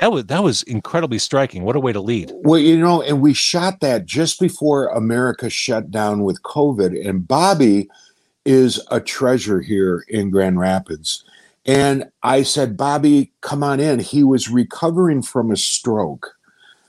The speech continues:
Speaker 2: and he just wanted to sing this a cappella song. And it is a beautiful old slave song. And he just did it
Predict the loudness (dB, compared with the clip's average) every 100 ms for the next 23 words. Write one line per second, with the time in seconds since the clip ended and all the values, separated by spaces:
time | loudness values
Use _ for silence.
0 | _ _ _ 0 2 0 2 2 4 2
1 | 2 0 2 0 0 0 0 0 2 2
2 | 0 -4 -6 -6 -6 -6 -12 -6 -2 0
3 | 0 -4 -4 -4 -6 -8 -12 _ _ _
4 | _ _ -2 0 2 0 0 4 4 2
5 | -2 0 2 0 -2 -4 2 4 6 4
6 | 0 -2 0 -2 -6 -2 2 4 4 4
7 | 0 -6 _ -4 -2 0 4 4 2 -4
8 | -8 -10 -14 -16 _ _ _ -20 -20 _
9 | _ 0 2 2 4 2 2 -6 -8 2
10 | 4 4 0 -2